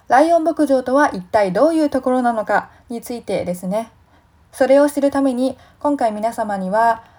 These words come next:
えー、そこに飼育されているライオンの一生を一緒に見ていこうと思います。ライオン牧場に生まれたライオンは、生まれてすぐ母親から引き離されます。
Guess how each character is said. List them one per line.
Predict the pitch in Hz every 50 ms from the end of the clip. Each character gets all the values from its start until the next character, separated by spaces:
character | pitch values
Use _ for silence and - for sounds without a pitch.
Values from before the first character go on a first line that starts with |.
| _ -
え | 196
ー、 | 196
そ | 175 202 -
こ | 262 262
に | 269 269 262 247 254
飼 | - - 277
育 | 269 - -
さ | 285
れ | 262 262 269
て | 269 262
い | 269
る | 302 302
ラ | 269 233 233
イ | 240 240
オ | 240
ン | 233
の | 233 226
一 | 220 -
生 | - - 247
を | 233 226 226 262 277 247 - - _ _ _ _ _ -
一 | 233 220
緒 | - - 311
に | 311 311 320 285 - _ _ _ -
見 | 262 254
て | 254 220
い | 214 214
こ | - 233 214
う | 196 -
と | 240 233 -
思 | 196 185 180 175 170
い | 165
ま | 165 180 208 226
す。 | - - - _ _ _ _ _ _ _ _ _ _ _ _ _ _ _ _ _ _ _ _ _ _ _ _
ラ | - 233 294
イ | 349 349
オ | 359 359
ン | 349
牧 | 339 370 349 339 302
場 | 247 262 240 220
に | 202 190 175
生 | 175
ま | 185 208 220
れ | 220 214
た | 208 226 208
ラ | 208 202 202 208
イ | 208 208
オ | 202 196
ン | 196 202
は、 | 214 214 214 - - _ _ _ _ -
生 | -
ま | 226 262 302
れ | 330 330 320
て | 330 330
す | 320 - 359
ぐ | 302 302 254
母 | - - - 196 202 262 277
親 | 285 294 285 277
か | 285 277
ら | 294 320
引 | 302
き | - - - - 233
離 | 196 214 220 202 208
さ | - 208 196
れ | 185 185
ま | 185 202 220
す。 | - - _